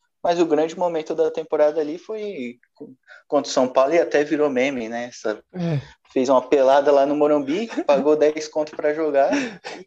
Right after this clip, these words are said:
Speaker 1: eliminou o São Paulo.
Speaker 2: <laughs> Esquece, pô. Mas, enfim, é, é isso, né, cara? É aquela questão que a gente sempre comenta, que os clubes tomam decisões duvidosas, cara, porque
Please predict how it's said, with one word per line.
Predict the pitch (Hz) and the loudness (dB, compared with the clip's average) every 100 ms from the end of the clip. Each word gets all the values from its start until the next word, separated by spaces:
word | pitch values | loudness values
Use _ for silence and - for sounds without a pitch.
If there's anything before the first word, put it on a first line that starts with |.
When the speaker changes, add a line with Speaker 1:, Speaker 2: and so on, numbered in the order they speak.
| 226 | -6
Speaker 1:
eliminou | 180 180 160 151 147 - _ _ - | -6 -10 -4 -2 -2 -12 _ _ -16
o | |
São | - 135 | -4 -4
Paulo. | 131 113 110 - _ _ | 2 2 0 -8 _ _
Speaker 2:
<laughs> | - 214 190 147 _ - | -4 -4 -6 -12 _ -10
Esquece, | 147 - _ - - 131 131 139 | -10 -12 _ -12 -6 -6 -6 -12
pô. | - 110 165 196 190 156 147 123 - | -12 -14 -12 -14 -14 -14 -14 -12 0
Mas, | 135 131 135 139 | 4 6 6 4
enfim, | 151 147 151 147 139 - _ _ _ | 2 0 -2 -2 -2 -6 _ _ _
é, | - 175 190 190 180 151 | 0 4 4 2 0 2
é | |
isso, | 175 220 185 180 | 2 2 0 0
né, | 160 | -2
cara? | 147 180 143 120 107 _ _ _ 127 | -2 -2 0 -2 -6 _ _ _ -6
É | 135 139 135 | -4 -2 -2
aquela | 135 147 143 | -4 -4 -4
questão | 151 143 147 | -8 -8 -6
que | 143 | -4
a | 143 | -4
gente | 147 139 160 156 | -4 -6 -2 0
sempre | 147 151 143 160 | 0 -4 -6 -6
comenta, | - 185 202 160 180 156 | -2 0 2 0 -2 -10
que | - 139 135 135 135 131 127 127 _ _ _ _ _ | -6 -4 -2 -2 -2 -4 -6 -12 _ _ _ _ _
os | 139 - | -18 -14
clubes | - 135 147 - | -8 -6 -6 -6
tomam | - 139 151 190 220 277 269 | -2 0 2 0 0 -2 -2
decisões | 196 202 202 175 175 175 | -2 -4 -8 -6 -4 -4
duvidosas, | 180 190 208 294 170 147 165 | -6 -8 -2 2 2 2 -2
cara, | - 120 107 107 | -8 -6 -6 -8
porque | 127 123 - 135 135 135 131 | -10 -10 -4 -2 0 0 -2